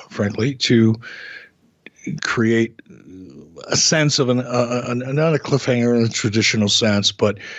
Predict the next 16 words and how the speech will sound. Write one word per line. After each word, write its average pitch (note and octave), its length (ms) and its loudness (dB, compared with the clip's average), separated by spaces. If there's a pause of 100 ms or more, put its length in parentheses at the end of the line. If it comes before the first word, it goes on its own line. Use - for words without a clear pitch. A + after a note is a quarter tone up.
(140)
to C3 120 0
pack C#3 320 0
it C#3+ 100 2
with B2 140 0
so D3+ 320 0
much, A#2+ 480 0
have C#3 180 -2
a D3 60 0
surprise B2 500 0
element, A2+ 440 2
Jeff A2+ 200 -2
Hardy G#2+ 220 0
showing G#2 320 0
up G#2 140 -2
again, G#2 260 0 (480)
uh, A2 300 2